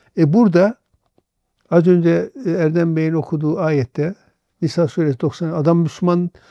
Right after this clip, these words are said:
bak Müslüman değilsin deme. Bu adam Müslüman değil, kafir. Kafir bu adam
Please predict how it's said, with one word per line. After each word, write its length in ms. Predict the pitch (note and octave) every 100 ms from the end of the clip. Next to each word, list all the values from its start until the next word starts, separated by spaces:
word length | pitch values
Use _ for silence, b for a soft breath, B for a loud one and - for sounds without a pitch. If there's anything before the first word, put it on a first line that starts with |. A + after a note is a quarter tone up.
| b b
bak 120 | D#3+
Müslüman 460 | D#3+ D#3+ F#3+ F#3+ F#3+
değilsin 380 | F#3 F#3+ G3+ G3
deme. 280 | A#3 G3 - _ -
Bu 60 |
adam 200 | C3+ E3 F3+
Müslüman 440 | D3 - F3+ A3
değil, 180 | C4 A3 -
kafir. 480 | A#3 G3+ A3 _ _ _ _ _ _ _ _ _ _ _ _ _ _ _ _ _ _ _ _ _ _ _ _ _ _ _ -
Kafir 400 | A#2+ D#3 B3 C4+
bu 100 | C4+
adam 300 | B3 G#3+ A#3